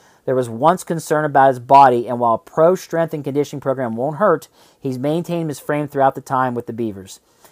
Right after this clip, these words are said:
That should give teams more confidence that his bat, with the upside of being a plus hitter with average or better power, can carry him to the big leagues. So there you go. I,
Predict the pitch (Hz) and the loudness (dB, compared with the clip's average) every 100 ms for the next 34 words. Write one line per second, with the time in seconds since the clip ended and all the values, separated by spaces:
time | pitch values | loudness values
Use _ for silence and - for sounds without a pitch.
0 | _ _ - 156 214 175 170 160 170 156 | _ _ 0 0 0 -2 -2 -2 -6 -6
1 | 135 143 - 156 139 120 117 123 117 101 | -4 -4 0 2 2 -2 -4 -4 -4 -2
2 | 135 143 139 - 131 104 131 156 143 131 | 2 2 2 -4 -4 -2 -2 0 -2 -2
3 | 117 - 139 143 - 185 160 120 110 - | -6 -6 0 0 0 -2 0 0 -2 -10
4 | - 127 139 151 151 131 113 127 139 - | 0 4 4 2 -4 -6 -2 -2 0 4
5 | 160 120 107 - _ _ _ 151 143 - | 6 6 2 -12 _ _ _ -12 -8 0
6 | 170 127 113 113 113 117 117 104 95 90 | 2 2 0 -6 -6 -6 -6 -8 -10 -18
7 | - - _ _ _ _ _ _ _ - | -20 -20 _ _ _ _ _ _ _ -20
8 | - - 120 139 131 135 123 _ _ _ | -20 -12 -2 0 2 4 2 _ _ _
9 | _ _ _ - 127 123 | _ _ _ 4 6 4